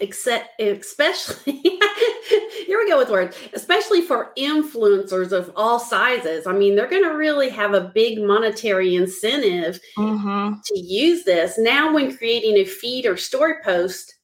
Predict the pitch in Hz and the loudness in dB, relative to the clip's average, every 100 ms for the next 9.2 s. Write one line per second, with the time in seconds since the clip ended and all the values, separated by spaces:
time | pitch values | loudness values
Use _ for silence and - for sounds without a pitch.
0 | _ - 220 202 240 311 269 214 196 202 | _ -8 0 2 2 2 2 2 2 2
1 | 208 202 190 185 196 202 196 - 196 190 | 2 0 0 2 4 4 2 0 2 2
2 | 185 180 170 170 - 240 320 302 214 185 | 2 2 0 -2 0 2 4 2 0 0
3 | 165 151 - 196 165 151 - 156 - 165 | -4 -6 -4 0 0 -2 -6 -4 -4 -6
4 | 170 170 165 151 147 - 165 170 160 156 | -6 -2 0 -2 -4 0 0 0 -2 -4
5 | - - _ 185 185 - - 175 165 143 | -10 -20 _ 2 4 2 -2 0 2 2
6 | - 180 165 156 117 - 135 156 208 247 | -2 0 2 2 -2 -4 -4 0 -2 -2
7 | - 196 185 170 165 165 - 339 440 349 | -8 -10 -2 0 0 -2 -4 -4 -2 -2
8 | 330 220 190 185 - 143 - - - - | -2 0 0 -2 -8 -10 -10 -10 -8 -8
9 | - | -2